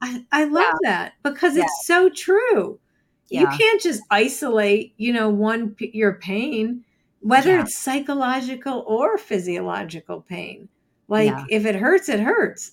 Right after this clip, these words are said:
Speaker 2: all over.
Speaker 1: Right.
Speaker 2: Yeah,
Speaker 1: Right.
Speaker 2: I love
Speaker 1: That
Speaker 2: that.
Speaker 1: that can also be with sexual health, right?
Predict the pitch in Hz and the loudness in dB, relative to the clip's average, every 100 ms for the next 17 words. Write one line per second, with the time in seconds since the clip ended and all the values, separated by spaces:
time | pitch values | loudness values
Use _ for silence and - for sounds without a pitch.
0 | - 254 294 320 277 185 143 - _ _ | 0 2 2 2 0 -4 -10 -18 _ _
1 | _ _ _ _ 143 143 - _ _ _ | _ _ _ _ -14 -14 -16 _ _ _
2 | 190 202 143 139 - 202 202 226 220 180 | -8 -2 -2 -2 -8 -6 -4 0 2 0
3 | - - _ 381 - _ - - 214 208 | -2 -12 _ -14 -14 _ -20 -4 0 4
4 | 233 214 208 208 226 208 208 - 240 - | 6 6 4 2 2 2 0 -2 -4 0
5 | 269 170 123 - 151 220 | 0 0 -4 -2 0 0